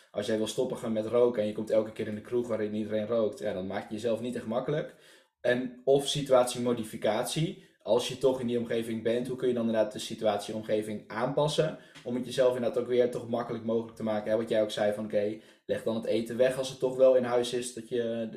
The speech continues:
op een verre plek weglegt, om allemaal van dat soort disrupties, verstoringen in te bouwen,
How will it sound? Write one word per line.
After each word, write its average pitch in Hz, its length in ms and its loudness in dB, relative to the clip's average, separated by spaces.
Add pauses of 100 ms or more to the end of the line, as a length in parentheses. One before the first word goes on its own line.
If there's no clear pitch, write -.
op 104 180 -8
een 113 180 -8
verre 104 220 -2
plek 135 240 0
weglegt, 131 520 0 (260)
om 110 100 -4
allemaal 113 180 2
van 117 80 -4
dat 110 120 -2
soort 110 220 -4
disrupties, 120 720 -4
verstoringen 147 640 0
in 147 140 -4
te 139 100 -6
bouwen, 131 440 6